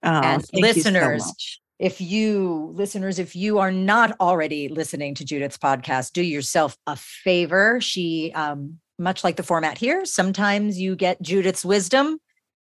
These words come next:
Speaker 2: in delicious nuggets. Sometimes she is in conversation with other people, leading them through conversations of their impact and how they are living in the new beyond. How are they, g-, how they are transforming into that space.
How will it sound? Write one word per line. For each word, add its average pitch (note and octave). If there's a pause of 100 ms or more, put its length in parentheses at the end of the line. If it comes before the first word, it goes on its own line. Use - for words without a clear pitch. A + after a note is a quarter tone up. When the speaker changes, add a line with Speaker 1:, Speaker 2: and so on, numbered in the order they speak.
(340)
Speaker 2:
in F3+
delicious F#3
nuggets. G#3+
Sometimes F3
she -
is F3
in E3+
conversation F3
with E3
other E3+
people, E3+
leading E3+
them D#3+
through E3
conversations D#3+
of D3 (380)
their E3
impact E3
and D#3+
how D#3+
they E3
are D#3
living E3
in E3+
the E3+
new E3
beyond. D#3+
How C#3+
are D#3
they, D3+
g-, C3
how D#3+
they D#3
are C3+
transforming D#3
into D#3
that D3+
space. -